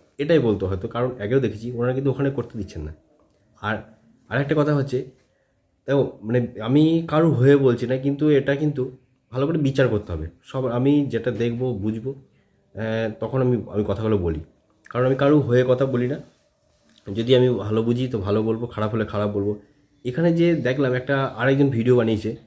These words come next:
তার কমেন্ট সেকশনে গিয়ে দেখলাম আমি, একটি মেয়ে ভিডিও বানিয়েছে, তার কমেন্ট সেকশনে গিয়ে দেখলাম সে ভুলভাল কথা বলছে যে এখানে মন্দির হতে দিচ্ছে না। হ্যাঁ, এটা কারণ হচ্ছে মন্দিরটা হতে দিচ্ছে না, কারণটা কি?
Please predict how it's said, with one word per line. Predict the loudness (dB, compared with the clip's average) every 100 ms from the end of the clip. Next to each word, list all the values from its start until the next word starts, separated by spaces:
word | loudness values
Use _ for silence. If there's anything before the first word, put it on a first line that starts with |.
| _ _ _ -2
তার | 0 0
কমেন্ট | -2 2 2 2
সেকশনে | -2 -2 0
গিয়ে | 2
দেখলাম | 0 0 -2
আমি, | -6 -12 _ _ -14
একটি | -4
মেয়ে | 0 2 0
ভিডিও | 0 0
বানিয়েছে, | -2 -2 -4
তার | -4
কমেন্ট | -4 -4 -4
সেকশনে | -6 -4 -2
গিয়ে | 0
দেখলাম | 0 -2 0 -2 -4 -10 _ _ _
সে | -4 2 2
ভুলভাল | 4 4 4 4
কথা | 2 0
বলছে | 0 0 -2 -4 -6
যে | -2 0 0
এখানে | 0 -2 -2 -4 -10 -4
মন্দির | -2 0 0
হতে | -2 -2
দিচ্ছে | -4 -6
না। | -10 -12 _ _ _
হ্যাঁ, | -2 0 0
এটা | -2 -2
কারণ | 0 0 0
হচ্ছে | 0 -2
মন্দিরটা | 2 2 2 0 -2
হতে | -2 -2 0
দিচ্ছে | 0 -2 -4 -4 0
না, | 0
কারণটা | -4 -2 0 2 0
কি? | -2 -8